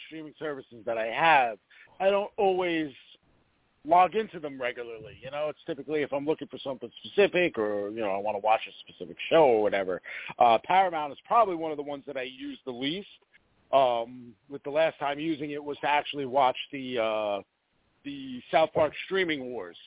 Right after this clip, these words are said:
Um, but I noticed when I, when I logged into it today to actually just see what was on, I was kinda bored, kicking around. Um, I noticed that there was, like, a link on it for you to subscribe and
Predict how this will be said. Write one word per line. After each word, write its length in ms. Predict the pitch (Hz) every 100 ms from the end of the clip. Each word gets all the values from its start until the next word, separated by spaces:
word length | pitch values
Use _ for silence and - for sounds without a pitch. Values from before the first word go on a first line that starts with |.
| - _ _ _ -
Um, 580 | 147 143 135 131 131 120 _ _ _ _ _ _ _ _ _ -
but 100 | 175
I 100 | 170
noticed 380 | 185 196 190 160
when 120 | 175
I, 160 | 165 156
when 160 | 160
I 60 | 156
logged 380 | 151 185 180 165
into 340 | 196 180 175
it 80 | 156 -
today 520 | 151 185 185 139 127
to 80 | 127
actually 360 | 131 - 147
just 220 | 120 120 -
see 100 | 143
what 180 | 143
was 140 | 131 120
on, 340 | 135 160 156
I 60 | 123
was 100 | 110
kinda 180 | 110 110 120
bored, 260 | 156 147 -
kicking 240 | 135 -
around. 400 | 120 147 143 139 123 - - - -
Um, 600 | 135 139 139 135 127 120 _ _ _ 127 139 147 _ _ _ _ _ _
I 120 | 175 190
noticed 320 | 208 202 -
that 120 | 196
there 100 | 190
was, 120 | 180 190
like, 140 | 180
a 60 | 165
link 360 | 165 233 220 - - _ _ -
on 260 | 208 196
it 180 | 127 123 _ _ _ _ _ _
for 60 | 185
you 240 | 160 190
to 160 | 180 175 -
subscribe 840 | - 156 - - 226 247 151 127 110 _ _ _ _ _ 165
and 300 | 160 160